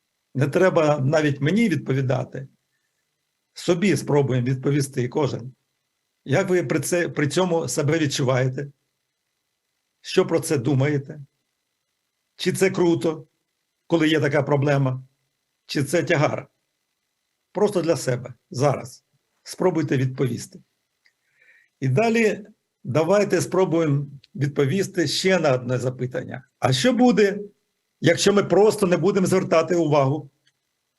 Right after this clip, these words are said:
на цю проблему? Що буде далі?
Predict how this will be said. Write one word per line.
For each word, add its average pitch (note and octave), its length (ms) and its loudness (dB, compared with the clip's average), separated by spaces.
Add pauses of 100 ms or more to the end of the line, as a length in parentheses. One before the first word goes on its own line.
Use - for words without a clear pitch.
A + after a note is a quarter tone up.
(500)
на C#3+ 140 2
цю D#3 160 -2
проблему? C3+ 540 -2 (1300)
Що F3 180 -4
буде E3 180 0
далі? B2 340 -2